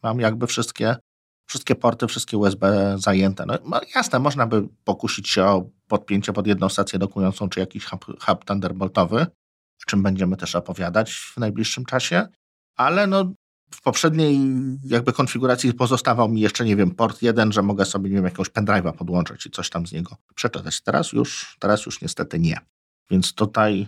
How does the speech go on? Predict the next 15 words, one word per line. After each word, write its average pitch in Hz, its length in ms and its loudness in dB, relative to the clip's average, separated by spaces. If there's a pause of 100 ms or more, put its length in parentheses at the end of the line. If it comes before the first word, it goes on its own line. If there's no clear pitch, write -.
(480)
tutaj 117 360 0
mi 101 160 2
się 104 180 -2
to 104 160 -4
do 101 200 0
obecnej 120 560 0
konfiguracji, 113 920 0
no, 120 160 2
no 117 120 2
jest 117 180 2
to 117 60 0
jakiś 107 240 0
tam 101 200 0
minus 85 260 2
dla 80 120 -8